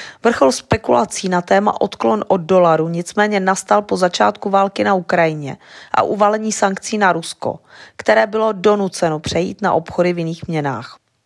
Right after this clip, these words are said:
Jak Rusko, tak i Čína či Írán jakékoliv oslabení postavení dolaru ve světě vítají. Nicméně o postavení dolaru ve světě vypovídá jeho podíl v rezervách světových bank.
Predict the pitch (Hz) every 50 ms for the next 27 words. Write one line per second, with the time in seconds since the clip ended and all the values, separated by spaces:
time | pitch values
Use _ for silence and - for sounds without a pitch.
0 | _ _ - - - - - - - - - - 214 254 285 - - 233 196 180
1 | - - - - - 160 156 185 - - 180 - 220 214 202 - - - 220 220
2 | 220 220 220 - - - - 165 165 165 165 156 147 147 156 170 175 180 180 -
3 | - 220 226 226 - 220 220 220 208 - - - 180 - - 190 185 185 190 190
4 | 190 190 190 - 175 170 - - 180 170 180 175 170 160 151 170 175 175 180 175
5 | 170 170 160 160 147 - - - 156 151 156 - 160 151 147 147 143 - - 147
6 | 147 139 123 107 - _ _ _ _ _ _ _ _ _ _ _ _ _ - -
7 | - - - - - - 240 247 - - - - 233 220 202 190 - 208 - -
8 | - - - - - - 247 262 247 240 226 190 185 190 214 262 285 269 233 185
9 | 151 139 - _ _ - 180 202 - - 254 247 247 - 180 160 156 185 196 -
10 | 233 226 233 220 226 226 214 208 208 202 208 196 202 190 214 214 196 180 175 165
11 | 160 170 180 175 180 185 185 185 - - 160 160 165 - 175 170 165 156 156 139
12 | 120 127 131 - -